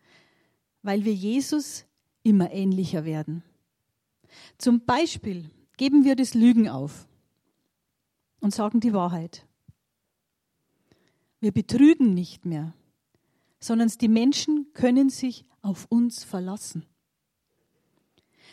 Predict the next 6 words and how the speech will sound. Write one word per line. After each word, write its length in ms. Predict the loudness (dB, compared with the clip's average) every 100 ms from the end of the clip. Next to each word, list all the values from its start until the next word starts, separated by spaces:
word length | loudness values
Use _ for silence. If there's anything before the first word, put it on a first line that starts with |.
| _
Wir 140 | 2
lieben 380 | 4 4 4 2
und 260 | 2 0 -2
achten 380 | -4 -6 -6
unseren 380 | 0 0 2 -2
Partner 580 | -4 -8 -6 -4 -4